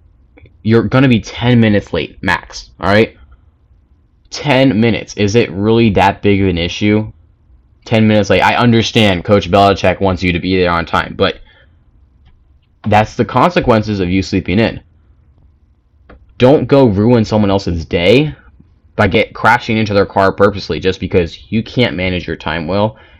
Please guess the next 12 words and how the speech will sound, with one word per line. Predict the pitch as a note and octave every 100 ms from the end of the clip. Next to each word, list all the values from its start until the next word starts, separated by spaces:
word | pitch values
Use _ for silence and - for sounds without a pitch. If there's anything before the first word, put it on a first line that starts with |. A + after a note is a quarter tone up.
| -
and | E2 E2
wake | F2 F#2
up | F2+
on | E2+ D2
time. | B1+ - - - _ _ _ -
Uh, | E2 D#2+ F2+ -
I, | G#2+
I |
find | - B2+ A#2+
that | G#2+ G2+ - -
absurd, | E2 - - G#2 G#2+ A2+ - E2
and | D#2+ C#2+ A#1+ -